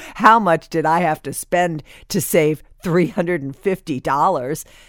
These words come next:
Especially 'cause Target's famous for putting something on sale, and when you look at it, you see they're really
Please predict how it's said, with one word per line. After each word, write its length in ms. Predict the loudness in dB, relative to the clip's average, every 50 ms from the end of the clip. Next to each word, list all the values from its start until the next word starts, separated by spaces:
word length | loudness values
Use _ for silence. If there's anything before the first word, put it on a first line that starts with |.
| -16 -8
Especially 600 | -6 -6 -6 -4 -6 -6 -6 -6 -4 -4 -4 -4
'cause 220 | -2 -4 -6 -6 -4
Target's 420 | -2 -2 -2 -2 -2 -6 -10 -10
famous 340 | -10 -10 -8 -8 -12 -12 -12
for 80 | -14 -12
putting 300 | -10 -8 -8 -8 -8 -8
something 340 | -10 -10 -8 -10 -10 -10
on 120 | -10 -10 -8
sale, 340 | -6 -4 -4 -2 -2 -2 -4
and 80 | -6
when 100 | -8 -10
you 120 | -10 -10 -6
look 200 | -6 -6 -4 -4
at 160 | -4 -4 -4
it, 100 | -6 -8
you 80 | -8
see 220 | -8 -6 -6 -6 -4
they're 180 | -4 -4 -6
really 380 | -4 -6 -6 -6 -6 -6 -8